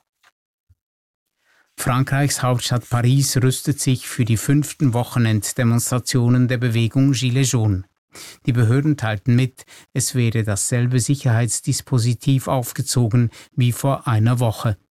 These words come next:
Damals waren im ganzen Land rund neunzigtausend Polizisten im Einsatz. Die Warenhausketten Lafayette, Printemps und Bon Marché wollen morgen ihre Geschäfte in Paris öffnen.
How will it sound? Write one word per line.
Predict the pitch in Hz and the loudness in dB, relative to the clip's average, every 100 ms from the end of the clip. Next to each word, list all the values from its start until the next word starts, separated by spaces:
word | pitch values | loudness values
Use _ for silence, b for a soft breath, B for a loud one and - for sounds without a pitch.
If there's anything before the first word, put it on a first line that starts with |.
| B B _ | B B _
Damals | 101 98 101 117 - | -2 0 2 0 0
waren | 110 107 | 0 2
im | 113 117 | 2 2
ganzen | 120 120 - 135 | 0 -2 0 0
Land | 120 120 | 2 0
rund | 120 135 | 0 2
neunzigtausend | 123 131 135 143 - 110 104 123 | 2 2 0 -4 -2 -2 -2 -4
Polizisten | - 127 120 - - - 113 | -2 -2 0 0 -2 -2 0
im | 113 | 0
Einsatz. | 143 113 101 107 95 - - _ _ B B B | 0 0 0 -2 -4 -8 -10 _ _ B B B
Die | 120 | -2
Warenhausketten | 107 107 107 113 110 - 110 - 110 | 0 2 2 2 0 -2 -4 0 0
Lafayette, | 110 - 127 117 113 - - | 0 -2 0 2 0 -2 -12
Printemps | - 123 117 - 120 135 135 | -6 0 0 0 0 0 0
und | 107 - | 0 -2
Bon | 127 120 | 0 2
Marché | 127 117 - 131 123 B B B | 2 0 -2 0 -2 B B B
wollen | - 113 113 | -2 2 4
morgen | 107 98 104 - | 2 2 -2 2
ihre | 143 139 139 | 2 2 0
Geschäfte | 135 - 101 - 143 | -2 -2 -6 -4 0
in | 127 123 | 0 0
Paris | 139 131 143 - | 0 0 0 -2
öffnen. | - 104 - 104 | -2 -4 -2 -4